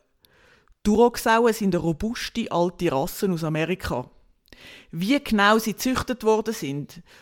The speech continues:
und was für Gene da drin stecken, das weiss man zwar nicht. Aber es sind sicher rote Sauen aus Neuengland drin und wahrscheinlich noch eine andere europäische Rasse. Vielleicht Iberico.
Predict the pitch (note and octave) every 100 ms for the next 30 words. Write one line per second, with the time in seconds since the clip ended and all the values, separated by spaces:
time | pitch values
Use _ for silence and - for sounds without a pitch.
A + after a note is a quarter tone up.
0 | _ - G#3+ F#3 A3 A3+ G#3+ G#3 F#3+ A3+
1 | A3 G3+ G#3 G#3+ - C3+ - - - F3
2 | F3 D#3+ F3+ - E3+ - D3 C#3+ C#3+ C#3
3 | C3+ - _ _ _ - - - - F3+
4 | - D#4+ - _ _ _ _ _ _ _
5 | - F#3+ G3 A3 G3+ - B3+ - A#3 -
6 | F3+ F#3+ A3 A3 F#3 F3 F3 G#3+ G3+ D#3
7 | E3+ E3 F#3+ F#3+ G#3 G3+ G#3 F3+ F#3 G3
8 | G3 - - - G#3+ G#3 A3 B3+ A#3 A3+
9 | A3 F#3 D3+ F3+ G3+ G#3 F3+ E3 E3+ D#3+
10 | E3 F3+ F3 D#3+ C3+ - - G2+ - _
11 | - - - G#3+ G#3+ - - G3 E3 D#3+
12 | F#3+ F#3+ - G#2